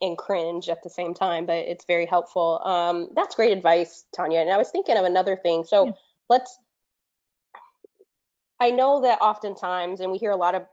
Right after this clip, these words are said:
Speaker 1: a lot of stories. I think I heard some stories, uh, even most recently about women finding out that they're doing the same work as another woman they sit next to, and they're making less. So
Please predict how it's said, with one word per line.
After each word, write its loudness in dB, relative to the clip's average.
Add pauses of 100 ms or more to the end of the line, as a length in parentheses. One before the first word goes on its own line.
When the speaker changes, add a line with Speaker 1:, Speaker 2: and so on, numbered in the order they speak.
(140)
Speaker 1:
a -12
lot 0
of 0
stories. 0
I 0
think -2
I 2
heard -2
some -6
stories, -2 (360)
uh, 4 (600)
even 0
most -4
recently -2
about 4 (260)
women 2
finding 0
out 2
that 2 (440)
they're -2
doing -2
the -10
same -2
work 2 (320)
as -2
another 0
woman -4
they -4
sit -6
next -4
to, -4 (500)
and 2
they're 4
making -2
less. -2
So 2